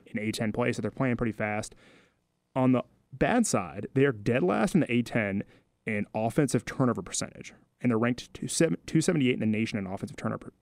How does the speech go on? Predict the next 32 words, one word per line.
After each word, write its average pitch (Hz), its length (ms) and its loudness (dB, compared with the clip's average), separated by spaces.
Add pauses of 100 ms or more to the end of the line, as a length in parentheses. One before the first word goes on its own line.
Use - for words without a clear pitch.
(120)
percentage. - 380 -10 (220)
So - 260 2 (280)
I 135 80 0
just 180 140 0
mentioned 139 320 2
I'll 113 180 0
be 123 180 2
angry 131 460 0 (720)
if 101 180 -2
we 123 440 2 (500)
have 127 160 -2
more 123 160 4
tur-, - 340 -4
more 135 140 6
than 135 100 4
ten 131 260 0
turnovers 120 420 2
against 107 380 -2
Saint 110 240 -4
Louis. - 320 -12 (440)
I'll 123 100 0
also - 380 2
be 120 160 4
angry 107 420 -2
if 113 160 -2
Loyola 127 400 6
doesn't 131 200 4
have 127 240 2
at 104 60 -4
least 110 200 -4
ten - 180 -4
or, 107 80 -4